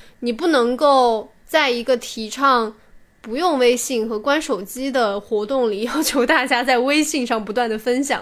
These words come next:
和聊天，所以可能还是会以比较轻的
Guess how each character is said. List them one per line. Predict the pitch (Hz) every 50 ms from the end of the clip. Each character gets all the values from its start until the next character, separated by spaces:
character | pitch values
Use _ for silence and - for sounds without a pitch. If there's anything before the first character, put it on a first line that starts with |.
| -
和 | 208 - 214
聊 | 208 202 190 202
天， | 202 - 254 233 233 240 240 - - - - - -
所 | - - 269 262
以 | 254 247 233
可 | 226 247
能 | 226 226 240
还 | 233 240
是 | 262 285
会 | 294 285 269
以 | 226 202 208 - 233 226 220
比 | 202 -
较 | 202 254 247 247
轻 | 247 - - - - 359 359 370 392 392 381 381 - - - - - _ _ - -
的 | - 269 156 151 202 135 92 - -